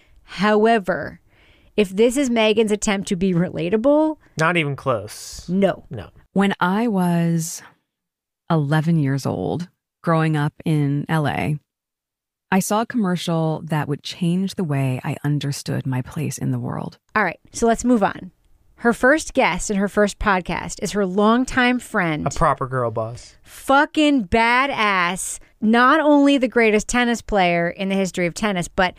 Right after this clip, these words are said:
Speaker 2: A great businesswoman.
Speaker 1: ar-, <laughs> arguably one of the greatest athletes in the history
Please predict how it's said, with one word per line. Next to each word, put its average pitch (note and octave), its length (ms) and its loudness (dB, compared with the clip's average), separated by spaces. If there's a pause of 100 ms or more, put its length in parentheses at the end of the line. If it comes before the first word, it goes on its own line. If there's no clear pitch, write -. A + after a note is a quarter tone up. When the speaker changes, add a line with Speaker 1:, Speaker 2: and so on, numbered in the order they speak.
Speaker 2:
A F3+ 80 2
great D#3+ 260 0
businesswoman. C3 720 -2
Speaker 1:
ar-, B3 240 2
<laughs> - 0 -
arguably B3 1400 2 (100)
one B3 220 2
of B3 100 0
the A3 80 0
greatest A3+ 540 2
athletes A3 480 0
in G3+ 80 -2
the G3+ 80 2
history G3+ 540 2